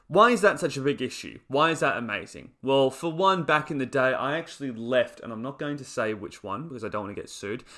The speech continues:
I left one of these prop firms and I actually said to them, I ga-, gave them a list and I said, "My, my biggest issue is that you have thirty days to pass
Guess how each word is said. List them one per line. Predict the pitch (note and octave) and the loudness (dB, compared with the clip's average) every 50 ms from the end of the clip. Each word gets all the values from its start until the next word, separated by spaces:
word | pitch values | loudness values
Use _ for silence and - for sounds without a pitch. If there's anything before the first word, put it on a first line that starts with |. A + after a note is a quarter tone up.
| - - | -6 0
I | - F#3 G3+ | 4 4 6
left | G3 F#3 F3+ E3 E3+ - | 6 6 6 4 4 0
one | D#3+ C#3+ | -4 -2
of | B2+ | -2
these | C3 B2 B2 | -2 -4 -4
prop | - - A#2+ - - - | -6 -4 -4 -4 -4 -6
firms | B2 A2+ G#2+ G#2 A#2 | -8 -8 -6 -6 -6
and | A2 G#2 | -4 -4
I | G2+ G2+ F2+ | -2 -4 -4
actually | - - - A#2+ | -6 -10 -14 -12
said | - - C3 A#2+ - | -6 -2 -2 -2 -2
to | - | -2
them, | A2+ A2+ A2 A2 A2 - - - - _ _ _ _ _ _ _ _ _ | -4 -4 -4 -4 -6 -8 -12 -20 -20 _ _ _ _ _ _ _ _ _
I | - G#2+ | -16 -12
ga-, | G#2 A#2 A#2 A#2 | -8 -6 -4 -4
gave | A#2 B2 C3 C3+ C3+ B2+ | 0 4 4 4 4 4
them | C3 B2 | 2 -2
a | |
list | A2+ A#2 C3 C#3 C#3+ C#3+ - - - | 0 2 2 2 2 0 -2 -2 -2
and | C#3 B2+ B2 | 0 0 0
I | A#2+ A#2+ | 0 -2
said, | A#2 - - C3 A#2 A#2 A2 - - - - | -2 -2 0 0 0 0 -2 -4 -10 -14 -8
"My, | - B2+ A2 | -4 -2 -2
my | A#2 A#2+ A2+ | 0 -2 -2
biggest | A2 D#3 D#3+ C3 D3 C#3 C3+ - - - - | 0 -2 -2 0 0 -2 -2 -4 -8 -12 -8
issue | - C3 B2+ - - - B2 A#2 A2+ A2+ A2 G#2+ | -8 -8 -6 -8 -10 -10 -8 -6 -6 -6 -6 -6
is | - A2 A2+ A2+ A2+ A2 A2 - | -4 -4 -2 -2 -4 -4 -6 -8
that | - A#2 G2 G2 G2 - - - G#2 | -6 -6 -4 -2 -4 -4 -6 -8 -14
you | G#2+ A2 G2 G2+ - | -12 -10 -10 -10 -10
have | - F#2+ E2+ F2 F#2 - - - _ - | -8 -6 -6 -6 -6 -8 -10 -18 _ -8
thirty | A#2+ A2 G#2+ G2+ G#2 F#2+ | -6 -4 -4 -6 -8 -12
days | - F#2 E2+ F2 - - - - - - _ _ _ _ _ - | -12 -12 -12 -12 -14 -16 -18 -20 -20 -20 _ _ _ _ _ -14
to | A#2+ G#2 | -14 -14
pass | - - - G2 F#2 F2+ - - - - - - | -14 -12 -12 -10 -8 -8 -10 -12 -14 -18 -18 -18